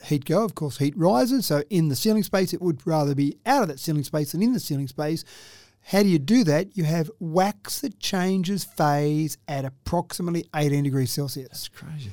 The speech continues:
Speaker 1: Now, you could change that temperature, obviously, if you decided that twenty was better or sixteen was better, whatever, but the manufacturers said eighteen degrees Celsius. So below eighteen degrees Celsius, the louvers are closed, the tile absorbs heat,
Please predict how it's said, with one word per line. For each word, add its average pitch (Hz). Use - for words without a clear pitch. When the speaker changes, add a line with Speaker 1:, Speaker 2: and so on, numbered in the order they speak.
Speaker 1:
Now, 180
you 160
could 165
change 202
that 147
temperature, 143
obviously, 175
if 135
you 156
decided 139
that 135
twenty 170
was 160
better 165
or 123
sixteen 170
was 151
better, 160
whatever, 147
but 139
the 156
manufacturers 156
said 143
eighteen 156
degrees 139
Celsius. 135
So 151
below 214
eighteen 214
degrees 170
Celsius, 190
the 180
louvers 208
are 170
closed, 147
the 165
tile 180
absorbs 160
heat, 147